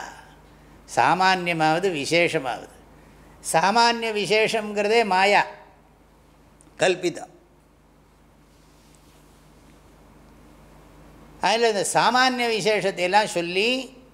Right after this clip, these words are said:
அது வேற க-, விஷயம். இங்க சாமான்யம்ங்கிறது முதல்ல சாமான்யத்தை தான் சொல்லுவோம். சாமான்யத்துல விசேஷம் அத்தியாசம் பண்ணப்பட்டிருக்கு அப்படின்னு சொன்னதுக்கப்புறம், விசேஷம் வந்து மித்யான்னு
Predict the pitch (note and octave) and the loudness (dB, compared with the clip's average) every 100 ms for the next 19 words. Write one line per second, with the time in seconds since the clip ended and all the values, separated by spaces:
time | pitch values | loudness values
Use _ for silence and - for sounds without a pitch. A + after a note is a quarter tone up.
0 | - C#3 D#3+ E3 E3 F#3+ E3 - D#3 C#3 | -8 -2 0 2 2 2 -2 -6 -8 -8
1 | - D3 A#2+ G#2 - - - - - - | -4 -4 -4 -6 -20 -20 -20 -20 -20 -16
2 | C3 C#3 C3+ - A#2+ C#3+ D#3 D#3 D3+ D3 | -8 0 0 2 2 4 2 2 -2 -4
3 | C#3 D3+ D3 D3 B2+ D#3 F#3 E3+ D3 E3 | -4 -2 -2 -2 0 2 2 2 0 2
4 | E3+ E3 D#3 D3+ F#3+ F#3+ C3 G#2+ - - | 2 0 -4 0 0 0 -6 -10 -16 -20
5 | - - - D#3+ G#3 A3+ A#3 A3+ A3 A3 | -20 -8 -2 2 4 4 4 0 -4 0
6 | B3 A3 E3 A#3 A3 A3 F#3+ C3+ G#3+ A3 | 0 2 2 2 2 2 0 2 2 2
7 | G#3+ G3+ F#3 F3+ E3+ D3 B2+ A#2 - - | 0 -8 -8 -8 -10 -10 -10 -10 -14 -20
8 | _ _ _ _ _ _ _ _ _ - | _ _ _ _ _ _ _ _ _ -4
9 | F3+ G#3+ B3 G#3 G#3 A3 G#3 F#3+ D#3+ E3 | -4 -2 -6 -2 -2 -2 -2 -2 -2 -4
10 | F3 F3 B3+ B3+ A#3 A#3+ A#3+ A3+ A#3 A3 | -2 -2 2 2 2 -2 -4 -6 -4 -4
11 | G3+ - A#3+ A#3+ | -6 0 2 2